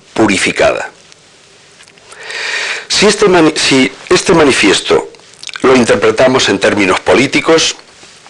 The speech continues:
encontraremos que contiene proclamas nihilistas que conducen a una utopía de carácter negativo, como por ejemplo cuando dice, y leo textualmente, "que cada hombre grite,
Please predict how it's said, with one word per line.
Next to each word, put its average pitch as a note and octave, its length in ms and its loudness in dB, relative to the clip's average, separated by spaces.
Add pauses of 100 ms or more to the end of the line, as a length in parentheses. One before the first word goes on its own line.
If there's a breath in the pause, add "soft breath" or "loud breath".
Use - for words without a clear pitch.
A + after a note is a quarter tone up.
(440)
encontraremos C#3 720 2
que - 140 2
contiene C#3 480 2
proclamas C3 720 2
nihilistas A2+ 800 0 (340 loud breath)
que A#2 120 -2
conducen D3+ 720 2
a B2 80 2
una D3 220 4
utopía A#2+ 500 2
de A2 100 4
carácter F#2+ 540 2
negativo, F#2+ 600 0 (520 loud breath)
como G#2 200 2
por A#2+ 140 2
ejemplo B2+ 640 2
cuando F#2+ 320 2
dice, A2+ 480 0
y - 120 -4
leo F#2 220 2
textualmente, F#2 880 -2 (720 loud breath)
"que A#2+ 140 0
cada C3 300 4
hombre E3+ 460 4
grite, A#2 640 -2